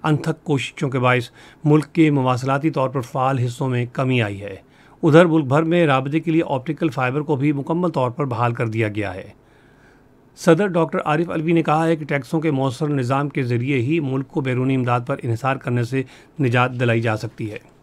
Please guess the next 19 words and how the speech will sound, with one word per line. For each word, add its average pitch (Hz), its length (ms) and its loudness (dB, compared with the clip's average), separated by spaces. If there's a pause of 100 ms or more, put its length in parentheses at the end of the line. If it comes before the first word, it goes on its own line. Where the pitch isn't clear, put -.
(1900)
वो 143 160 4
आज 156 160 4
पेशावर 160 300 2
में 175 160 0
टैक्स 151 240 -2
दहिंदगान 151 480 2
के 160 120 -2
लिए 156 100 2
आगाही 139 320 2
के 160 120 0
बारे 135 240 0
में 147 80 0
एक 131 80 -6
सेमिनार 127 380 -2
से 156 120 -4
खिताब 156 300 -8
कर 123 140 -4
रहे 107 200 -4
थे। - 180 -16